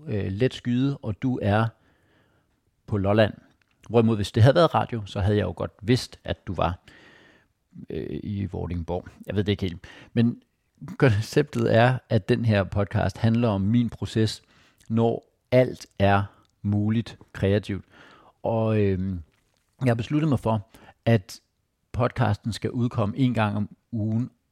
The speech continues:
også de uger, hvor jeg ikke rigtig ved, hvor jeg,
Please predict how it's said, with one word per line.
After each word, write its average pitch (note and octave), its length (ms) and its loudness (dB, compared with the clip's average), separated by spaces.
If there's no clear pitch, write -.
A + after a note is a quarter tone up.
også A#2+ 440 -2
de B2 140 0
uger, A2 240 0
hvor G2+ 220 0
jeg F#2+ 320 0
ikke B2+ 220 2
rigtig G2+ 300 -4
ved, A2 120 2
hvor G#2 220 2
jeg, G2 120 2